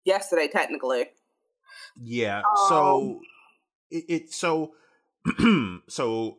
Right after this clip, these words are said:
Speaker 2: as reported on comic book dot com, in a, in a surprising take, Alex Hutchinson, the creative director of at Google Stadia, has stated that streamers should be paying video game publishers for the games that they stream.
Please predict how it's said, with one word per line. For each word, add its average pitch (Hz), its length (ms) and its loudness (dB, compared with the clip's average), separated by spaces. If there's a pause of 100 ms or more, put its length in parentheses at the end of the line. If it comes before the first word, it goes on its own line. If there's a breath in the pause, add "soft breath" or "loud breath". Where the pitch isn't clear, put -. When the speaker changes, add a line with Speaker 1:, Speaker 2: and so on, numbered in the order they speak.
Speaker 2:
as 175 220 -2
reported 131 380 0
on 104 140 -2
comic 107 380 -4
book - 240 -6
dot 92 220 -8
com, 98 400 -6
in 233 120 -4
a, 208 120 -4 (180)
in 202 100 -2
a 190 80 -4
surprising 208 680 -4
take, - 420 -6 (320 loud breath)
Alex 214 340 0
Hutchinson, 117 460 -4
the 98 100 -6
creative 110 400 -2
director 104 440 -6
of 92 220 -10
at 117 240 -2
Google 104 240 -8
Stadia, 143 560 -4 (240 soft breath)
has 214 160 -6
stated 269 340 -6
that 175 160 -10
streamers - 460 -8
should 135 140 -8
be 139 100 -8
paying 143 440 -6
video 165 300 -2
game 113 220 -6
publishers 113 380 -6
for 127 80 -10
the 120 100 -10
games 131 340 -8
that 139 140 -10
they 139 120 -6
stream. 135 480 -8